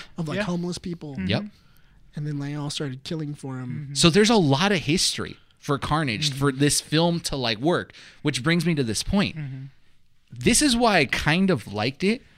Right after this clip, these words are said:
Speaker 3: because when I took my Spider-Man helmet off
Speaker 2: Mm-hmm.
Speaker 3: and I just saw this movie as, like, you know, a normal, not, you know, someone who's just not educated in the Spider-Verse,
Speaker 2: Mm-hmm.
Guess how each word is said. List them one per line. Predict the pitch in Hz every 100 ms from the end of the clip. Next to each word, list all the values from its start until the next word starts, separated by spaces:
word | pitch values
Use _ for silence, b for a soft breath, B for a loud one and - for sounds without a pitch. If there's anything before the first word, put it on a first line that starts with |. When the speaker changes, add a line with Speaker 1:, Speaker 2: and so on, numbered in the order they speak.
| b
Speaker 3:
because | 156 - 160
when | 156 160
I |
took | 147 - 196 196
my | 185 139
Spider-Man | - - 131 143 156 147
helmet | - 135 131 107 -
off | 107 156 220
Speaker 2:
Mm-hmm. | 160 139 147 165 _ _ - - _ - - -
Speaker 3:
and | 151
I | 143
just | 135 107 160 -
saw | - 135 143
this | 156 151 143
movie | 131 139 147 127
as, | 117 110
like, | 110 104 107
you | 117
know, | 110 107 -
a | 110
normal, | 110 110 107 113 131 135 135
not, | 131 113 113 107 117 123 113
you | 117
know, | 110 104 92 B B B -
someone | 151 175
who's | 165 156
just | - 131
not | 120 120 135
educated | 131 131 143 131
in | 127
the | 98
Spider-Verse, | - 117 139 170 220 - 156
Speaker 2:
Mm-hmm. | 131 135